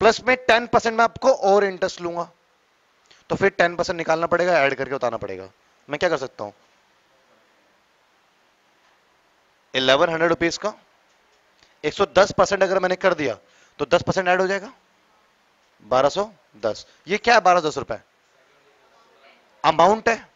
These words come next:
सेकंड ईयर तक होने तक का अमाउंट है ये, या इंटरेस्ट है? Amount है। आपने कुछ नहीं छोड़ रखा, ना तो आपने वो ग्यारह,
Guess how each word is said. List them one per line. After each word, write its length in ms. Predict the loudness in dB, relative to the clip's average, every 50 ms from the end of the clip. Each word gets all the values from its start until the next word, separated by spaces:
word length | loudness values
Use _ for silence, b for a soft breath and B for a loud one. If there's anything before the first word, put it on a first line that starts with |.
| _ _ _ _ _ _ _ _ _ _ _ _
सेकंड 400 | -8 -4 -4 -2 -2 0 0 0
ईयर 80 | 0
तक 280 | 2 2 0 0 0 -4
होने 260 | -6 -4 -4 -4 -4 -6 -8 -2 _
तक 320 | 0 0 0 -2 -4 -2 0
का 100 | -2 -2
अमाउंट 560 | 0 0 0 2 4 2 2 2 0 0 0
है 80 | 0
ये, 160 | 0 -2 -4 -2
या 100 | 0 0
इंटरेस्ट 440 | 0 0 0 0 0 0 0 -2 -2
है? 140 | -4 -4 -6 _ _ _ _ _ _ -20 -20 -20 -20 -20 -20 -20 -10 -2 -2
Amount 420 | 2 4 6 4 4 2 0 -6
है। 200 | -6 -6 -10 _ _ _ _ _ _ _ _ _ _ _ _ _ _ _ _ _ _ _ _ _ _
आपने 240 | -2 -2 -2 -2 -4
कुछ 160 | -4 -2 -4
नहीं 100 | -2 -4
छोड़ 200 | 0 0 2 2
रखा, 200 | 0 0 -2 -2
ना 120 | -2 0 2
तो 120 | 4 2
आपने 220 | 2 2 0 -4
वो 100 | -4 -2
ग्यारह, 280 | 0 2 2 4 2